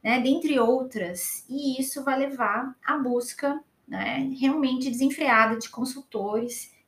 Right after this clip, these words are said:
que pudessem atender as organizações, né, ajudar na implementação de novos programas e métodos devido a tantas mudanças que estavam ocorrendo.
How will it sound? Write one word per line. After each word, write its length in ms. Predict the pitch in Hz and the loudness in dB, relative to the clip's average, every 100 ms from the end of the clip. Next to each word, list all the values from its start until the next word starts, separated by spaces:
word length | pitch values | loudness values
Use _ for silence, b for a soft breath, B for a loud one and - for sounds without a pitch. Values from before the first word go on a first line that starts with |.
| - | -18
que 80 | |
pudessem 1080 | - 311 262 285 311 349 339 - 262 233 208 b b _ | -8 -2 2 4 4 2 0 -2 0 0 -2 b b _
atender 1040 | 277 285 285 277 233 262 302 311 277 220 _ | 0 2 2 2 0 0 2 2 0 -2 _
as 160 | 220 214 | -4 -2
organizações, 1300 | 214 202 196 175 156 - 208 220 233 214 196 - - b _ | -2 -2 -4 -6 -10 -10 -4 0 0 -2 -6 -12 -14 b _
né, 100 | 196 | -2
ajudar 840 | 220 240 285 262 247 269 277 254 233 | 0 0 -2 4 8 10 10 8 2
na 140 | 233 | 0
implementação 1120 | 269 - 339 320 285 269 254 - 220 233 240 B B B _ | -2 -4 -4 -4 -4 -4 -6 0 2 2 0 B B B _
de 100 | 247 | -4
novos 360 | 277 262 262 - | 4 4 4 -2
programas 920 | 254 240 226 220 226 240 240 - - - | -2 0 2 2 4 0 -2 -8 -12 -2
e 100 | 269 | 2
métodos 880 | 240 220 214 - - 254 254 - _ _ | 4 4 2 -2 -12 -12 -12 -14 _ _
devido 520 | - 277 226 233 214 | -6 -4 -2 -4 -4
a 60 | 240 | -4
tantas 680 | - - 262 294 294 302 285 | -4 -4 -2 -2 -2 -6 -4
mudanças 680 | 285 247 214 220 - - | -4 -2 -2 -2 -6 -14
que 140 | - 233 | -14 -14
estavam 500 | - 185 180 185 185 | -6 -2 -2 -4 -6
ocorrendo. 440 | - 233 190 - | -8 -12 -12 -14